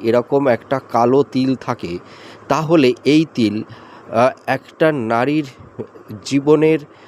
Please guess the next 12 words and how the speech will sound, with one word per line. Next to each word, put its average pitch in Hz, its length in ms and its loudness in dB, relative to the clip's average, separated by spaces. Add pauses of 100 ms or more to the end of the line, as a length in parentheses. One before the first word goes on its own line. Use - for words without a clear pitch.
(560)
তাদের 131 380 0 (120)
কি 160 180 -8
প্রভাব 131 460 -4
ফেলে 98 340 -2
এবং 135 240 -2 (160)
তাদের 135 260 0 (140)
চারিত্রিক 139 560 -2
বৈশিষ্ট্যটা 143 640 -2 (140)
কেমন 139 400 2
হয়, 101 340 -4 (440)
সেটি 147 360 0
আমি 156 180 2